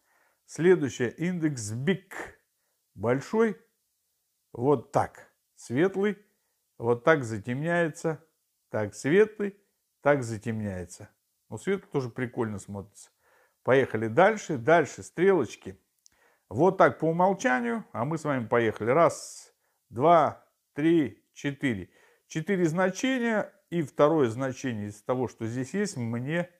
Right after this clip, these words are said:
больше приглянулось. Поехали дальше. Секундная стрелочка здесь меняет цвета.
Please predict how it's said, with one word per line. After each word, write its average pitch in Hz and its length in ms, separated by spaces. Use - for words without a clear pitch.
больше 117 280
приглянулось. 117 720
Поехали 143 460
дальше. 202 380
Секундная 151 520
стрелочка 214 480
здесь 143 260
меняет 120 400
цвета. 104 560